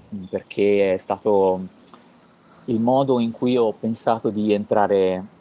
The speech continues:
in modo originale nel mondo dei social, facendo qualcosa che, eh, non c'era,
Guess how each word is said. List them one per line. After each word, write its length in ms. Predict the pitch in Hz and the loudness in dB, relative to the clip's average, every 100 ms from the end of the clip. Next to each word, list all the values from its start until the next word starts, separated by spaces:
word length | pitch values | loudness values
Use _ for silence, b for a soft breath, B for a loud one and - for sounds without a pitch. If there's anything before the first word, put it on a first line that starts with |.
| _ _ _ - | _ _ _ -10
in 100 | 113 | -4
modo 200 | 117 110 | -2 0
originale 600 | 113 101 104 107 110 107 | -2 -2 0 2 2 2
nel 160 | 98 98 | 0 -4
mondo 320 | 98 98 101 | -4 -4 -2
dei 100 | 95 | -4
social, 800 | - 95 98 101 92 104 110 107 | -2 -2 -2 -4 -2 0 0 0
facendo 420 | - - - 101 | -4 -14 -8 -6
qualcosa 600 | 98 101 - 104 107 95 - _ _ _ _ | -4 -6 -2 -2 0 -2 -4 _ _ _ _
che, 400 | - 110 101 101 - | -6 -2 0 -2 -8
eh, 240 | 95 92 | -12 -8
non 140 | 101 95 | -8 -8
c'era, 440 | - 87 92 92 | -4 -4 -4 -6